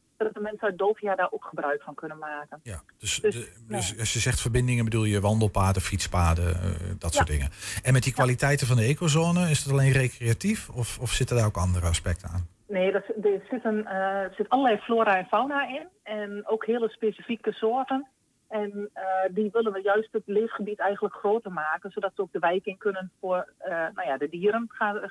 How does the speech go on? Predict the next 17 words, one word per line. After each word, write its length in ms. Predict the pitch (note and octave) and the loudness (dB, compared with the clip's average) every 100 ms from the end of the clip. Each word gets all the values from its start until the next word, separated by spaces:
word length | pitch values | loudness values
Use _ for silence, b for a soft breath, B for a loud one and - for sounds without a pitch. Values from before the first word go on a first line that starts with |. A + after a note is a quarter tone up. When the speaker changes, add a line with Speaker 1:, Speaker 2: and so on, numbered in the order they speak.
| - F#3+ _ _ - D3+ _ _ _ - | -14 -18 _ _ -16 -16 _ _ _ -12
Speaker 1:
van 120 | F3 | -10
kikkertjes 460 | - G#3+ G#3 G3 - | -8 -8 -6 -8 -6
tot, 140 | F#3 E3+ b b b _ _ _ | -10 -10 b b b _ _ _
ik 100 | - | -8
geloof 180 | - F3 | -6 -4
dat 140 | F3 | -2
er 100 | F#3 | -4
een 60 | F3+ | -2
salamander 560 | F#3+ F3+ F3+ F#3+ G3 | -2 -2 -2 -2 -2
zit 200 | - G3 | -2 -4
en 100 | - | -4
een 60 | F3+ | -10
soort 220 | - F3 | -8 -8
vlinder, 380 | - A#3+ B3 A3+ - _ _ _ _ | -2 -2 2 0 0 _ _ _ _
ehm, 760 | G#3+ G3+ G3+ G3+ G3 G3+ G3+ G3+ F#3 | -2 0 0 -2 -6 -8 -8 -8 -4
die, 360 | G3+ G3 G3 _ _ | -2 -2 -6 _ _
ehm, 440 | F3+ F#3 F3+ F3 | -4 -4 -2 -4